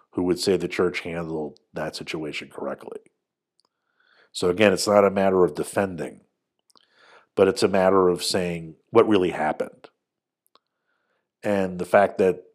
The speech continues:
it wasn't so much that the church was disputing whether the earth revolved around the sun or the sun revolved around the earth. It was basically saying, you know, "Galileo, you don't have proof. This is a very interesting theory,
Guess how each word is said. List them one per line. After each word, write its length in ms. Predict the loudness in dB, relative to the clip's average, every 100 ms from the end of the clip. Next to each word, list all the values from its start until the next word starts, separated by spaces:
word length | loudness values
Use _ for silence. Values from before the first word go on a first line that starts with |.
| _ -8
it 160 | -6
wasn't 500 | 4 4 4 -4 -10 _ _ _ -10
so 240 | -2 0
much 320 | 2 0 0
that 240 | -2 -2 -2
the 100 | -8
church 380 | -2 -2 -2 -6
was 160 | -8
disputing 640 | -8 -8 -6 -4 -2 -4
whether 200 | -4 -6
the 160 | -6 -6
earth 300 | -4 -6 -6
revolved 380 | -6 -4 -4 -4
around 180 | -8 -6
the 60 |
sun 280 | -6 -6 -6
or 40 |
the 80 | -10
sun 200 | -12 -12
revolved 400 | -12 -12 -12 -12
around 200 | -12 -16
the 140 | -16 -10
earth. 380 | -8 -10 -14 _ _ _ -20 -20 -20 _ _ _ _ 0
It 80 |
was 420 | 2 4 2 -6 _ _ _ -2
basically 400 | -2 0 0 0
saying, 420 | 2 0 -2 -6
you 60 |
know, 80 | -4
"Galileo, 920 | 2 4 6 6 6 6 4 2 -2 -10
you 140 | -14
don't 300 | -2 -2 -2
have 280 | -4 -8 -8
proof. 640 | -14 -6 -6 -6 -14 -18 -20 _ _ _ _ _ _ _ _ _ _
This 140 | -8 -6
is 120 | -4
a 60 |
very 300 | 2 4 4
interesting 440 | 0 -4 -6 -8 -8
theory, 640 | -4 0 0 -2 -8 -16